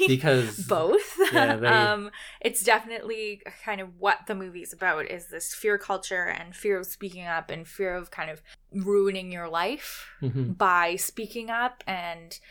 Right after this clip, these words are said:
Speaker 2: just kind of soldiering on and toughening yourself up and pretending it didn't happen. Um, but that's so very much what Fox News is. So I think it's really interesting to see those parallels that you pointed out.
Speaker 1: Yeah, because they're just,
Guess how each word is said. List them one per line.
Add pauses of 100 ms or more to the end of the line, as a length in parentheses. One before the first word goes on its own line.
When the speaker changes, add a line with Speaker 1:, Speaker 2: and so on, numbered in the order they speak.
(220)
Speaker 2:
just
kind
of
soldiering
on
and
toughening
yourself
up
and (120)
pretending
it
didn't
happen. (420)
Um, (140)
but
that's
so
very
much
what
Fox
News
is. (240)
So
I
think
it's
really
interesting
to
see
those
parallels
that
you
pointed
out. (340)
Speaker 1:
Yeah,
because
they're
just,